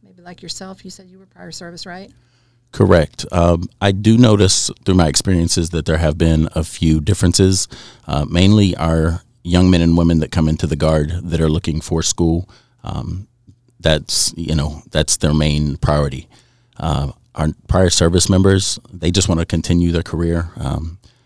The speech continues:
Speaker 2: some are looking to get into, uh, some form of education and, uh,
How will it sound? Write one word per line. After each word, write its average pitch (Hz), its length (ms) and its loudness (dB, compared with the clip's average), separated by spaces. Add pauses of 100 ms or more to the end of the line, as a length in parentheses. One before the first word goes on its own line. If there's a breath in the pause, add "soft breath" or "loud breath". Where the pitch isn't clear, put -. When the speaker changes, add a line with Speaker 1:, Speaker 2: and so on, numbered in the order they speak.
(120 soft breath)
Speaker 2:
some 87 380 2
are 82 140 2
looking 82 400 2 (160)
to 80 120 -2
get 80 200 -2
into, 78 720 -2
uh, 78 140 -4
some 82 220 0
form 95 220 -2
of 85 100 -8
education 90 640 -2 (540 soft breath)
and, 73 360 0
uh, 71 260 0